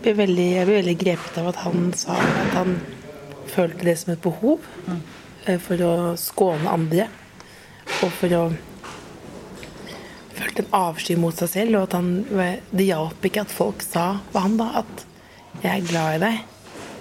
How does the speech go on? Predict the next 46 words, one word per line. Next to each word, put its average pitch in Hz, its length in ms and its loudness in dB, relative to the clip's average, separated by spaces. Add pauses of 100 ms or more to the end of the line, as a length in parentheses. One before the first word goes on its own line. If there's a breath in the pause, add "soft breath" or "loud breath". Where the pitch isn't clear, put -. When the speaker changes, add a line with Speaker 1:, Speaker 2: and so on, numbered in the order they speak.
(200)
Speaker 1:
og 180 220 2
vi 196 100 6
vet 170 240 0
jo 208 80 4
alt 170 240 -2
om 180 80 2
at - 160 -6
noen 175 160 4
ganger 190 220 2
er - 20 -4
på - 80 -6
en 190 80 2
måte 175 160 -4
ikke 170 160 0 (520 loud breath)
familie 170 560 4
nok - 320 -2
eller 170 160 2
kjærlighet 160 640 0
nok, - 280 -2 (320)
men 185 280 2
kanskje 175 320 -2
at 156 120 0
man 175 120 2
må 175 80 2
være 180 180 -4 (400 loud breath)
såpass - 420 -2
direkte - 380 -6
da, 214 100 0
og 196 80 0
si, 180 240 -8
kan 190 200 2
jeg - 60 -2
si 170 120 -2
til 170 180 -6
noen 170 80 -2
at, - 140 -8
"Men 175 80 -2
du 185 80 0
trenger 165 480 -4
ikke 170 200 -4
dø." 165 120 2 (1400)
Og 196 80 4
da, 175 140 4 (1400 loud breath)
i 190 80 2
det 180 160 4
så 185 140 4